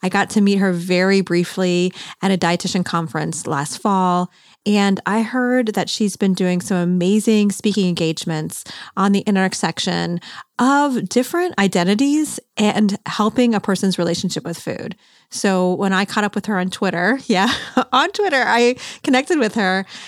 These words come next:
and I said, "Hey, would you come on my podcast?" And when I read your letter, letter writer, we knew that this is the perfect letter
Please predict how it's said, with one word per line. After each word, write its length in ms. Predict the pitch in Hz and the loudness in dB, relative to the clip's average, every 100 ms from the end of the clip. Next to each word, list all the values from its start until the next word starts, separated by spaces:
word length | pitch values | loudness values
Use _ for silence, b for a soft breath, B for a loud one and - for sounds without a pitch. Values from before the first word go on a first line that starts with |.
| B B - | B B -2
and 320 | 208 208 202 | 0 2 0
I 40 | |
said, 200 | 190 208 | -2 -4
"Hey, 260 | 247 494 381 | 0 4 4
would 220 | 240 240 | 4 2
you 80 | 349 | 0
come 160 | 330 285 | 0 0
on 160 | 254 | 0
my 120 | 226 | 0
podcast?" 680 | 220 196 185 170 151 170 - - | 0 -2 0 -2 -2 -4 -10 -2
And 480 | 202 190 185 190 b b | 0 2 0 -2 b b
when 140 | 202 214 | -2 2
I 60 | |
read 380 | 214 202 226 233 | 2 2 0 0
your 100 | 277 | 0
letter, 480 | 220 175 196 233 254 | 0 0 0 0 0
letter 280 | 240 240 247 | 0 0 0
writer, 460 | 240 240 254 254 240 b b b _ | -2 -2 -2 -2 -4 b b b _
we 260 | 185 214 254 | -2 2 4
knew 320 | 233 220 190 | 4 4 2
that 140 | 175 180 | 0 -4
this 160 | - | -2
is 120 | 180 | -2
the 100 | - | -4
perfect 340 | - 175 175 170 | -4 -4 -4 -2
letter 400 | 160 160 160 | -2 0 -2